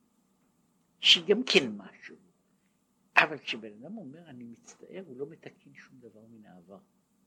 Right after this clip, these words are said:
לא מצטער, מתקן שום דבר מן העבר. מתי הוא יכול לתקן דברים מן העבר? כאשר הוא בורא אותם מחדש. יש סיפור פעם על מישהו, וסיפרו את זה על יותר מאשר איש אחד,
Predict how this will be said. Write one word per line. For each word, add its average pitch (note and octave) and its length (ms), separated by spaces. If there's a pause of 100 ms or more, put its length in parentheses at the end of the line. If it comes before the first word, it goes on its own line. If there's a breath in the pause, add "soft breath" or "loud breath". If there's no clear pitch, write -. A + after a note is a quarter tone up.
(1500)
לא B2+ 80
מצטער, - 480
מתקן A#2 460
שום - 240
דבר G2+ 280
מן G2+ 200
העבר. D#2 400 (600 soft breath)
מתי - 420
הוא F3 140
יכול - 320
לתקן - 440 (160)
דברים A#2+ 320
מן F3+ 140
העבר? F3+ 340 (420 soft breath)
כאשר - 420
הוא F#3 240
בורא D#3 320
אותם F3+ 380
מחדש. G2+ 720 (400 soft breath)
יש A2+ 180
סיפור - 460
פעם E2+ 260
על - 120
מישהו, - 420
וסיפרו E3+ 460
את C#3+ 80
זה B2+ 120
על G2+ 80
יותר A2+ 300
מאשר G#2 300
איש - 260
אחד, D#2+ 320